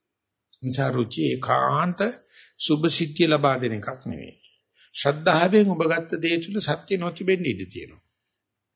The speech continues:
ඔබ ශ්‍රද්ධාව නැහැ කියලා ප්‍රතික්ෂේප දේ කරපු දේ තුළ සත්‍ය තියෙන්න ඉඩ තියෙනවා. ඒ නිසා ශ්‍රද්ධාව ඒකාන්ත සුභ සිද්ධිය දෙන්නේ නැහැ.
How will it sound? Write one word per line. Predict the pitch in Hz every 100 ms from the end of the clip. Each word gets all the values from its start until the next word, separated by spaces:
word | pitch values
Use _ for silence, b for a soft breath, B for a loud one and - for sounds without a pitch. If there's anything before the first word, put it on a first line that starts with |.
| _
ඔබ | - 165
ශ්‍රද්ධාව | 131 151 170 151
නැහැ | 156 143 151
කියලා | 180 160
ප්‍රතික්ෂේප | 143 180 - 214 226
දේ | 185 147
කරපු | - 127 113
දේ | 110 110
තුළ | 131 156
සත්‍ය | 160 - 151
තියෙන්න | 73 127 127
ඉඩ | 117
තියෙනවා. | - - -
ඒ | -
නිසා | 131 139
ශ්‍රද්ධාව | 127 143 131 147 139 156 87 120 - B B B -
ඒකාන්ත | 131 - 131 127 147 165 165
සුභ | 151 147 147
සිද්ධිය | 139 123 131
දෙන්නේ | 117 117 151 120 -
නැහැ. | -